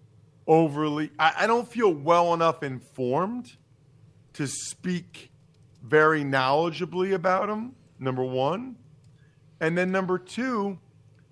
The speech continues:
I guess I do feel like I, I, I'm a positive person.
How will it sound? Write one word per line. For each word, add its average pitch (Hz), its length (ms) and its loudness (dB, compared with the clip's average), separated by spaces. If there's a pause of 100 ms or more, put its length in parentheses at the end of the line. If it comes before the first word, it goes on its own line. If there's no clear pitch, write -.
(340)
I 143 100 -4
guess 170 240 -2
I 202 140 2
do 190 280 -4
feel 165 320 -6
like 143 220 0
I, 160 120 -8 (100)
I, 160 180 -2
I'm 220 220 2
a - 20 2
positive 165 640 0
person. - 540 -8